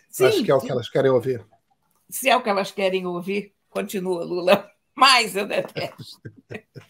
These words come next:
Speaker 2: Eu acho
Speaker 1: Não, eu
Speaker 2: paternalista,
Speaker 1: entendo.
Speaker 2: eu acho
Speaker 1: É claro que é
Speaker 2: demagógico,
Speaker 1: paternalista.
Speaker 2: sabe? Não gosto.
Speaker 1: Claro que é.
Speaker 2: Aliás,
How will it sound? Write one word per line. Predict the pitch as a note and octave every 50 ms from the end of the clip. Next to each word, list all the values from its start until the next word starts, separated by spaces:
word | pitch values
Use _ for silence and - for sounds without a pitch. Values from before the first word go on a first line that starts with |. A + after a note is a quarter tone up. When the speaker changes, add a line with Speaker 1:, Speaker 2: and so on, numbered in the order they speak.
| _ - - _ _ _
Speaker 2:
Eu | A3+ B3 B3+
acho | A3 C4 C4+ - A3
Speaker 1:
Não, |
eu | -
Speaker 2:
paternalista, | - G#3+ G3+ - B3+ A#3+ A#3 A#3 A#3 A#3 - - -
Speaker 1:
entendo. | F3+ E3+ E3 C3+ A#2 C3 D#3+ D#3+ -
Speaker 2:
eu | G3 G3+
acho | G3+ G3 G#3+ E3+
Speaker 1:
É | F#3
claro | F3 G3+ A3 B3 - -
que | -
é | F#3
Speaker 2:
demagógico, | - E3+ D#3 F#3 E3+ C#3
Speaker 1:
paternalista. | B2+ C3 A#2 G#2 - - - _ _ _ _ _ _ _ _ _ _ _ _
Speaker 2:
sabe? | _ - G#3 D#3+ F3 F3+ F#3 - _ _ _ _ _ _ _ _ _ _ _
Não | - E3+ F#3 A3+ A3
gosto. | F3 D#3+ D3 C#3 -
Speaker 1:
Claro | A3+ B3 G#3+
que | - E3
é. |
Speaker 2:
Aliás, | D#3+ F3 G3 - C#4 C4 - -